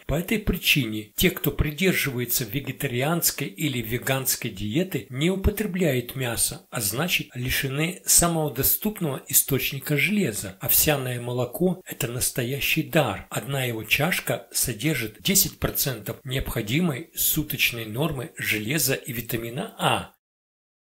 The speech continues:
Как уже говорилось, большинство овсяных молочных продуктов является отличным источником витамина D и витамина А. А эти вещества, кроме полезного воздействия на нашу кровь,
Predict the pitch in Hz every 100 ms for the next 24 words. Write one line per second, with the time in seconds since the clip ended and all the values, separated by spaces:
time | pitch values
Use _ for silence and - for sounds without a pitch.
0 | _ _ _ 156 143 127 120 113 107 127
1 | 196 117 95 117 - 143 - - 139 113
2 | - - - 131 127 110 117 113 123 -
3 | 113 - - 101 95 180 - 110 - 107
4 | 101 113 185 190 - - 123 - 113 -
5 | 113 110 - - 131 - 139 - 107 107
6 | - 110 135 147 127 98 - 107 110 -
7 | 110 123 185 - 123 92 - - 101 123
8 | 185 139 120 - 107 131 147 - - 120
9 | 92 - 151 143 123 - 160 131 110 107
10 | - - 104 131 - 147 98 - 107 104
11 | - 127 135 131 107 - - 170 202